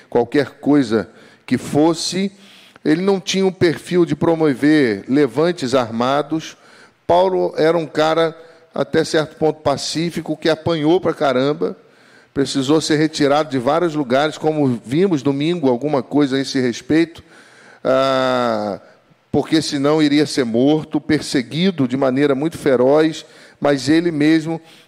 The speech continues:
era alguém que procurava viver em paz. Os historiadores, falando sobre isso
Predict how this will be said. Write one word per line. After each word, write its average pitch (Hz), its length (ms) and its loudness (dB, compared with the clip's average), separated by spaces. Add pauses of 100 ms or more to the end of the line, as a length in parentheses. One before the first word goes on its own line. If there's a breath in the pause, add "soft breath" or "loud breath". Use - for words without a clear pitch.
(100 loud breath)
era 151 160 4
alguém 147 240 -2
que - 80 -14
procurava 143 580 2
viver 139 360 -2
em 156 100 -8
paz. 127 640 -2 (480 soft breath)
Os 269 180 2
historiadores, 170 1080 0
falando 160 500 0
sobre 127 340 -2
isso 120 520 -4